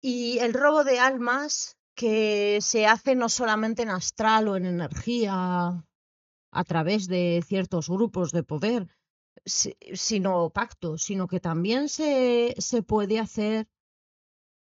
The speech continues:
eh, simplemente con tatuajes, con marcas, en las que aseguras que tu alma pertenece a algo.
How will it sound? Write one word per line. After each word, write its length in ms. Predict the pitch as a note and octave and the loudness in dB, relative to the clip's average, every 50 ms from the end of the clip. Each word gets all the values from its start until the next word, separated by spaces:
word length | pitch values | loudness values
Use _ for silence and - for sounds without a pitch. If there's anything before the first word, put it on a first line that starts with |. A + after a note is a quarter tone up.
| _ _ _ _ - | _ _ _ _ -4
eh, 680 | G3+ G3+ F#3+ F#3 F3+ F3+ F3+ F3+ F3 E3+ E3 E3+ E3 E3 | -2 0 2 2 2 2 2 2 2 2 2 2 2 0
simplemente 720 | - - A#3+ A3+ A#3 A3 A3+ G#3+ G3 G3 G3 G3 G#3 G#3 G3 | 0 0 0 0 0 0 -2 -2 -2 -2 -4 -4 -4 -6 -6
con 300 | - G3+ F#3 F3+ F3+ E3+ | -4 -4 -4 -4 -4 -4
tatuajes, 920 | - F3 E3 - D#3+ C#3+ C#3+ D#3+ F#3+ - - F#3+ E3+ F3 F3 F#3 F3+ - | -4 -6 -6 -4 -4 -4 -4 -4 -4 -4 -2 -2 0 0 0 -2 -4 -4
con 160 | - F3 D3 | -4 -4 -2
marcas, 760 | D3+ D#3 E3+ G3 G#3 E3 - F3+ F3+ F3+ F3 F3 F3 - - - | -2 -2 -2 -2 -4 -4 -4 -2 0 0 0 -2 -2 -6 -6 -4
en 140 | - G#3 F#3 | -4 -4 -2
las 180 | F3 E3+ - | -2 -4 -4
que 220 | - G3+ F#3+ F3 - _ _ _ _ _ _ _ _ _ _ _ _ _ _ _ _ _ _ _ _ _ | -4 -4 -4 -4 -6 _ _ _ _ _ _ _ _ _ _ _ _ _ _ _ _ _ _ _ _ _
aseguras 720 | - A#3 - - A#3+ G#3+ G#3 B3+ C#4+ C4+ A#3 G3+ F#3+ - | -2 0 0 0 -2 -2 -2 0 0 2 2 2 0 0
que 120 | - G3+ F3 | -2 -4 -4
tu 180 | - F3 F#3 G3 | -2 0 2 4
alma 320 | G#3 G#3 G3 G3+ F#3 F#3 | 4 4 2 0 0 0
pertenece 760 | - G3 F3+ E3 - G3+ F3+ E3+ G3+ G#3+ - - - F#3+ F3+ F3 | -2 -4 -6 -4 -4 -4 -2 -2 -2 -4 -4 -6 -4 -2 0 2
a 120 | E3+ F3+ | 2 2
algo. 380 | F#3+ F3+ D#3+ B2 B2+ B2 C3+ | 2 0 -2 -4 -6 -8 -10